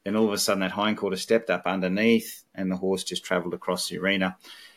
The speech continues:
What she was doing by adding more leg was just adding more acceleration to a, to a bracy, out of balance horse. And then that was all that acceleration was doing, was pushing out through the shoulder.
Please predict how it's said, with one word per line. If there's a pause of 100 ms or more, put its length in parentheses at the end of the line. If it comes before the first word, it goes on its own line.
(400)
What
she
was
doing
by
adding
more
leg
was
just
adding
more
acceleration
to
a,
to
a
bracy, (240)
out
of
balance
horse.
And
then
that
was
all
that
acceleration
was
doing,
was
pushing
out
through
the
shoulder.